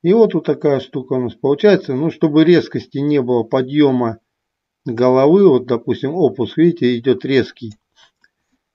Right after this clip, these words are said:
то тогда на каком-то кадре, желательно вот на этом, можно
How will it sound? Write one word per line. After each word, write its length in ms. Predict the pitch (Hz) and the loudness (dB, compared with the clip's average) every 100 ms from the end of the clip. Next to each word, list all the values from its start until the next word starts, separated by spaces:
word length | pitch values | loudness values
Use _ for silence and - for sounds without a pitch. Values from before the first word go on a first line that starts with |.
| _ _ | _ _
то 180 | 170 | 0
тогда 480 | 175 147 131 135 156 | 2 0 0 0 2
на 480 | 147 139 139 139 - _ _ _ | 2 0 0 0 -4 _ _ _
каком-то 600 | 139 123 147 127 123 120 | -8 -4 -2 -2 -2 -6
кадре, 720 | - 185 185 175 175 170 151 _ _ _ _ _ _ _ _ _ _ _ _ _ _ - | 0 2 2 4 4 4 -2 _ _ _ _ _ _ _ _ _ _ _ _ _ _ -6
желательно 680 | 127 127 139 131 127 123 123 | -2 2 2 0 -2 -2 0
вот 260 | 123 123 | 0 -2
на 160 | 127 127 | -2 0
этом, 260 | 117 117 | -2 -4
можно 640 | 113 147 165 156 143 131 | -2 0 0 0 -2 -4